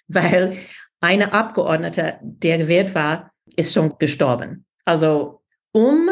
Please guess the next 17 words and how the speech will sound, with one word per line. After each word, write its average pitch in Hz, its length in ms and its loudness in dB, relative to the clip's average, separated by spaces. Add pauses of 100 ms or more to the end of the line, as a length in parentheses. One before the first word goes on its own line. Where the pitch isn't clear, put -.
(360)
ein 180 160 2
Speaker 196 400 0
gewählt 143 400 0
zu 135 220 -4
werden, 147 520 -2
du 180 120 0
brauchst 190 420 -2
eine 196 140 2
Mehrheit 143 600 -2 (160)
von 143 180 0
den - 140 2
Abgeordneten. 135 680 -2 (680)
Und 180 60 2
das 180 200 0
bedeutet 170 460 0 (260)
zweihundertachtzehn 202 1600 -2 (260)
Stimmen. - 540 -2